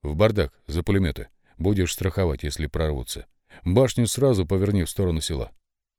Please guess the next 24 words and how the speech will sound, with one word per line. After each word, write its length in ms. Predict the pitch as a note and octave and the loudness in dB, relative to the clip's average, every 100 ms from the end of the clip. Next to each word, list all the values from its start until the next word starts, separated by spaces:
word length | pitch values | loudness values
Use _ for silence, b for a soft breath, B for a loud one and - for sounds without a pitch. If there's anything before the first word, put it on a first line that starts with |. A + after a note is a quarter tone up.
| _ _ | _ _
Через 320 | F2+ E2 - | -2 -2 0
пару 200 | G#2 F#2+ | 0 2
минут 300 | F2+ A#2+ A2+ | 4 2 0
к 80 | F2+ | -2
нам 140 | G#2+ | 0
подкатили 540 | F#2 - F2 A2 G2+ | -2 -2 -2 0 2
два 280 | E2+ E2+ F#2+ | 2 2 2
лендровера 680 | E2 F#2 E2 G#2+ E2 C2 A#1+ | 2 0 0 0 0 -2 -6
камуфляжной 600 | - E2 - F2 D2+ D#2+ | -4 -4 -2 -2 -2 -2
расцветки, 640 | D#2 - A#2+ C3 - - B B B | -4 -2 -2 -2 -2 -10 B B B
и 100 | E2 | 0
из 100 | E2+ | 2
машин 340 | G2 F#2+ D3+ C#3 | 2 0 0 0
тут 200 | D3+ B2 | -2 2
же 140 | A#2+ | 0
слаженно 420 | - B2+ A2+ A2 | 2 0 2 2
выбрались 420 | F#2 A2 G#2 G#2 | 2 0 2 0
четверо 400 | F#2 G2+ - F#2+ | 0 -4 -2 -2
бойцов, 460 | F2 F2+ - C2+ - | 0 0 -2 -6 -6
которые 380 | D#2 - E2+ D#2 | -6 -2 -2 -2
взяли 300 | C2 G2+ G2+ | -2 -2 -2
нас 200 | D2+ - | -2 -6
в 40 | |
клещи. 460 | - C#2 - - | -6 -8 -8 -12